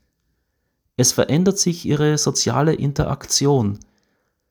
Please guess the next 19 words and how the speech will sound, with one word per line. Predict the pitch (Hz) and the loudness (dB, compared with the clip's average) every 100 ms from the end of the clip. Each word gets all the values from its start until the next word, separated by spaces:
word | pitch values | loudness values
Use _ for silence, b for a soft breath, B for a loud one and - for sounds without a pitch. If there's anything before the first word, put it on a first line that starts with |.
| _ | _
Sie | - - | -4 0
treffen | 120 123 135 | 0 0 0
dort | 123 123 - | 0 0 0
die | |
anderen | - 170 175 117 110 107 104 | 0 2 2 2 0 -2 -6
Jünger | 107 123 117 | 0 2 2
und | 101 | 0
Jüngerinnen, | 120 127 117 117 107 104 - b b b b b b b _ 101 | 2 2 4 2 2 0 -4 b b b b b b b _ 0
deren | 107 110 107 | 4 4 2
Visionen | 110 - 98 147 180 175 | 0 0 2 0 0 -2
sie | - | -2
jetzt | 131 127 - - | -2 -2 -2 -4
nicht | 131 139 - | -6 -6 -2
mehr | 120 | -2
bloß | 120 117 120 - | 0 -2 0 -4
skeptisch | - 135 - - 143 - | -4 -6 -4 -2 -2 0
abwägend | - 139 151 143 143 131 131 - - | -2 -2 -2 0 0 -2 -4 -8 -8
referieren, | 113 123 - 113 120 143 180 180 180 b b b b b b | -4 -2 0 -2 0 0 2 0 -4 b b b b b b
sondern | - 135 139 139 139 143 | 0 0 2 2 2 -2